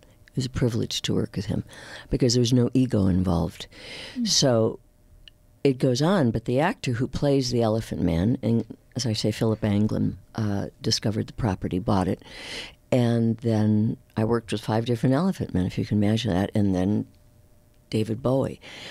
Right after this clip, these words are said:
Speaker 1: Uh, he, um,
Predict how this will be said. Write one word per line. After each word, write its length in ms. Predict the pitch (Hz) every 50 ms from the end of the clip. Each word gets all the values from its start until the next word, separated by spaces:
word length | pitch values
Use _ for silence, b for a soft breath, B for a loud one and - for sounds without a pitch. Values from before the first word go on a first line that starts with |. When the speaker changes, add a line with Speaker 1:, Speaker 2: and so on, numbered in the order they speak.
| B B B B -
Speaker 1:
Uh, 260 | 117 117 113 113 117 - - - - _ _ - - - - - - - _ _ _ _ -
he, 580 | - - - - - 202 190 185 190 185 - - - - - _ - - -
um, 460 | 117 117 110 110 113 113 113 117